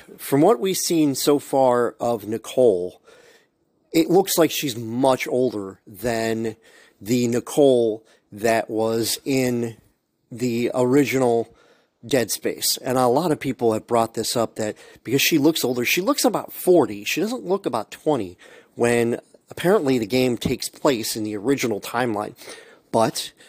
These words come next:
we also have to understand, ladies and gentlemen, they changed it because maybe she was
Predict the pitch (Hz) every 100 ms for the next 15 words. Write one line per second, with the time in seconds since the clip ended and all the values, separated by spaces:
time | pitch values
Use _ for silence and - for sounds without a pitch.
0 | - - _ 107 117 139 165 160 156 131
1 | 127 - 139 117 123 113 104 113 113 101
2 | 98 - - 147 147 - 107 110 117 107
3 | - - _ 139 240 262 - - 156 104
4 | 101 208 233